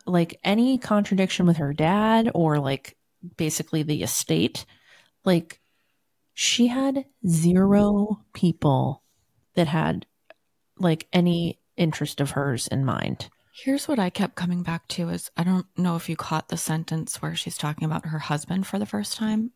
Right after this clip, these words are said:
Speaker 2: and since writing this book and it coming out, she's now divorced from him. And I kept wondering,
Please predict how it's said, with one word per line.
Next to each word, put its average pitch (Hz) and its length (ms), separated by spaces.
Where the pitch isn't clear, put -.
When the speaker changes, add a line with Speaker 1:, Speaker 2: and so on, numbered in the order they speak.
Speaker 2:
and 156 400
since - 400
writing 156 260
this 151 160
book - 260
and 160 80
it 156 80
coming 156 280
out, 156 160
she's - 240
now 151 200
divorced 151 520
from 240 160
him. 262 220
And 190 200
I 190 80
kept 214 280
wondering, 190 400